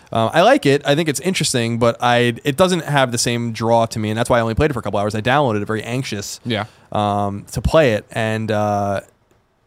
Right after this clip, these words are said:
Speaker 1: I'd, I'd like to go back to it, but I just wasn't, wasn't drawn
Speaker 2: How much
Speaker 1: into that
Speaker 2: time did you put
Speaker 1: experience.
Speaker 2: into Pac-Man two fifty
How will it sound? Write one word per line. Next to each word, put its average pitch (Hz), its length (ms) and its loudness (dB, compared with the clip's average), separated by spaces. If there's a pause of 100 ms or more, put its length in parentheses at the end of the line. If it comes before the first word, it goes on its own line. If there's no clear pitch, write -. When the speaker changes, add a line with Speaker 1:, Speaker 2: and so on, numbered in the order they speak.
Speaker 1:
I'd, 214 180 4
I'd 196 160 4
like 202 120 4
to 185 60 2
go 156 80 4
back 135 220 4
to 147 100 0
it, 131 60 -2
but 131 160 0
I 135 120 4
just 135 240 0
wasn't, 120 420 0 (600)
wasn't 113 240 -2
drawn 113 200 0
Speaker 2:
How 247 60 4
much 277 120 2
Speaker 1:
into - 60 0
that - 60 4
Speaker 2:
time 214 80 0
did 180 80 -4
you 190 60 -2
put 185 80 0
Speaker 1:
experience. 170 260 -2
Speaker 2:
into - 100 -10
Pac-Man 143 320 0
two 139 160 -2
fifty 104 220 -8